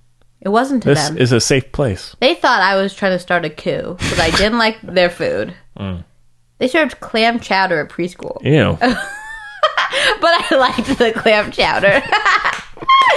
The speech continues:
Speaker 1: I liked the clam chowder. But
Speaker 2: Okay.
Speaker 1: everything else, I was like, "What is going on?"
Speaker 2: Hmm.
Speaker 1: Yep.
Speaker 2: Okay. Well,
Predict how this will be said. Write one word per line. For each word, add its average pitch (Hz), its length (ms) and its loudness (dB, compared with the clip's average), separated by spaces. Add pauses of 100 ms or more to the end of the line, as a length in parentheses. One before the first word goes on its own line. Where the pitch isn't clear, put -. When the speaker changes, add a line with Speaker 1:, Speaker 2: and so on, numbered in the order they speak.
(280)
Speaker 1:
I - 120 0
liked 240 220 2
the 180 80 -8
clam 165 280 2
chowder. - 240 -2 (300)
But - 100 2
Speaker 2:
Okay. 254 160 2
Speaker 1:
everything 247 160 2
else, - 100 2
I - 60 2
was 240 60 -4
like, 240 160 -2
"What - 240 -4
is 587 180 -4
going 508 180 0
on?" - 300 -6 (160)
Speaker 2:
Hmm. 120 180 2 (540)
Speaker 1:
Yep. - 320 -10
Speaker 2:
Okay. 117 300 -2 (800)
Well, 127 380 4